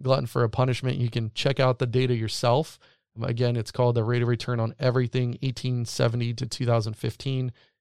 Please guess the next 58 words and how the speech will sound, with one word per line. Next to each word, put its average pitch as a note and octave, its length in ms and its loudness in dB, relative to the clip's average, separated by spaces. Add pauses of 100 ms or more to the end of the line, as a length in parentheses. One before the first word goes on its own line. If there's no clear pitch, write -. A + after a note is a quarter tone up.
(120)
And A#2+ 180 0
it A#2+ 60 -2
was A#2 200 0
on A2+ 180 2
harvard A#2+ 440 4
dot A2 240 2
E B2 100 0
D A#2 100 -2
U's A2+ 360 -2
site A#2 560 0
on A2+ 180 0
their A2 240 -2
economics G#2+ 760 -4
part A2+ 200 2
of A2 60 0
their G#2+ 140 0
website. A2 500 -2 (540)
Looking E3 340 2
at B2+ 100 0
that, B2 200 4
real C#3 160 6
estate C3 360 0
might B2+ 280 4
be C#3 120 0
performing C3 560 2
better B2 280 4
than A#2 160 -2
stocks, - 680 0
yet A#2+ 360 2 (320)
real C#3+ 80 6
estate B2+ 240 0
prices B2 420 0
aren't B2 220 -2
as B2 160 2
vulnerable A#2+ 500 4
to - 100 -4
the A#2+ 120 0
same A#2 340 -2 (100)
economic A#2 500 0
forces A2+ 440 0
of A2 80 0
the A2 80 -2
stock G3+ 380 4
market. G2+ 320 -2
So - 100 -6
you B2 60 0
might C3 160 2
be B2+ 40 2
going, A#2+ 180 2
"Look, A2 140 2
why G#2+ 320 2
don't B2 200 2
I B2+ 80 4
just B2 160 -2
throw C3 180 6
everything C3+ 380 0
in D3+ 100 0
there?" - 260 -2